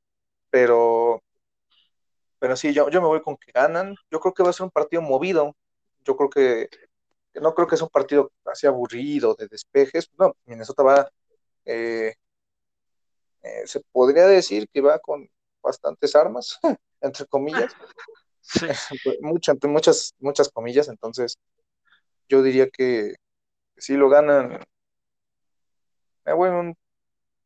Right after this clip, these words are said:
Speaker 1: treinta y cuatro veinticuatro.
Speaker 2: <laughs> Sí. Sí, no, completamente de acuerdo contigo, ¿no? O sea, van a ganar el juego.
Speaker 1: Ujú.
Speaker 2: O sea, el orgullo de Zimmer es muy, es muy grande. Y, pues, ya con las declaraciones que hizo de Monte entre la semana,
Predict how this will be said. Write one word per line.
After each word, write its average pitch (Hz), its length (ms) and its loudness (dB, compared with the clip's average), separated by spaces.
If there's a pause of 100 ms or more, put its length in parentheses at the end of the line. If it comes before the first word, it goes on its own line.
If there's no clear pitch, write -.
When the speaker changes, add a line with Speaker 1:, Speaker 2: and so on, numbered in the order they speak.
Speaker 1:
treinta 123 340 2
y 123 80 -2
cuatro 139 480 2 (640)
veinticuatro. - 580 -10 (960)
Speaker 2:
<laughs> - 320 -10 (140)
Sí. - 160 -12 (840)
Sí, 254 180 -2
no, 151 140 -2
completamente 143 420 -2
de 135 80 0
acuerdo 131 200 -4
contigo, 104 440 -14
¿no? 123 160 -8
O 120 40 -8
sea, - 160 -4
van 123 140 0
a 120 60 0
ganar 117 220 -2
el 110 60 -8
juego. 90 260 -10 (720)
Speaker 1:
Ujú. 139 220 -10
Speaker 2:
O 135 40 -4
sea, 120 480 0 (180)
el 135 120 0
orgullo 147 300 -2
de 139 60 0
Zimmer 151 260 -2
es 127 100 -6
muy, 139 160 -10 (140)
es 139 180 -10
muy 151 160 -8
grande. 117 300 -2 (140)
Y, 120 160 -8
pues, - 320 -12
ya 143 180 0
con 151 160 0
las 120 140 0
declaraciones 131 640 -2
que 156 100 -8
hizo 147 160 -6
de 110 100 -6
Monte 123 320 -6
entre 104 220 -12
la 104 100 -8
semana, 254 420 0